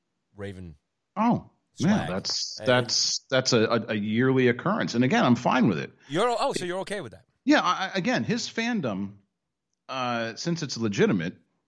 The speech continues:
Speaker 2: and it's not just designed to annoy the family, I'm fine with it. Again, it, it's a, it's a crosstown rival. I'll put that in quotes 'cause they're really not a rival, but,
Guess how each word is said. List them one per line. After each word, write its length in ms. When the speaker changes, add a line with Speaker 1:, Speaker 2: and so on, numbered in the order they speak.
Speaker 2:
and 140
it's 140
not 200
just 220
designed 400
to 160
annoy 380
the 100
family, 640
I'm 100
fine 280
with 80
it. 60
Again, 200
it, 100
it's 360
a, 60
it's 180
a 180
crosstown 760
rival. 880
I'll 60
put 180
that 120
in 60
quotes 380
'cause 140
they're 100
really 140
not 120
a 80
rival, 420
but, 300